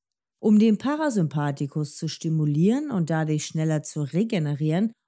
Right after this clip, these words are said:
und ruhiger zu werden, kannst du Folgendes tun. Entspanne deine Zunge und öffne leicht deinen Mund, um deinen Kiefer zu entspannen.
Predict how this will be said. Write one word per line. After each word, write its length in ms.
und 240
ruhiger 420
zu 240
werden, 320
kannst 380
du 60
Folgendes 720
tun. 420
Entspanne 680
deine 340
Zunge 540
und 280
öffne 380
leicht 580
deinen 300
Mund, 360
um 220
deinen 400
Kiefer 480
zu 160
entspannen. 720